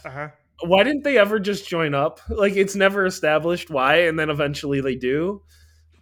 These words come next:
Speaker 2: I was like, they could have joined up a long time ago.
Speaker 1: Well, uh, so I thought the reason for that was Joshua was, like, with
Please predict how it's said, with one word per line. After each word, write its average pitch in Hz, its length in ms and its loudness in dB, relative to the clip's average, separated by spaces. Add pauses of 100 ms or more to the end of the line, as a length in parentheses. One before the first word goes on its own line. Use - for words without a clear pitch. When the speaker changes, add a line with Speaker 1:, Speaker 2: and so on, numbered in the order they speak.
(120)
Speaker 2:
I 170 60 0
was 185 100 2
like, 196 140 -4
they 208 120 -2
could 247 160 -6
have 226 120 -2
joined 170 300 -2
up 143 180 -2
a 120 40 -6
long 98 340 -4
time 90 280 -10
ago. 85 340 -16 (600)
Speaker 1:
Well, 277 380 0
uh, 196 240 -12
so 254 260 0
I 214 180 0
thought 277 260 0
the 262 80 -6
reason 208 380 -8
for 185 180 -4
that 170 240 0
was 160 160 -8
Joshua 160 560 -2
was, 143 240 -8
like, 131 280 -6
with 143 580 -6